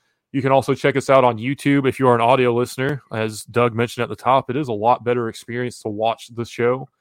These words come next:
uh, because of the graphics that we put together here. YouTube dot com backslash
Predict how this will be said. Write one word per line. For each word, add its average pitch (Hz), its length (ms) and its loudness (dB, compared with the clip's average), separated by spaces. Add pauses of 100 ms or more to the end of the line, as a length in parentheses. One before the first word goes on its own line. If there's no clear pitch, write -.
(280)
uh, 113 100 2
because 107 320 -4
of 110 80 -6
the 104 80 -6
graphics 110 440 -4
that 107 100 -6
we 104 160 -8
put - 260 -10
together 101 400 -8
here. 104 320 -8 (640)
YouTube 127 420 -4
dot 120 220 4
com 113 300 -2
backslash 107 560 -4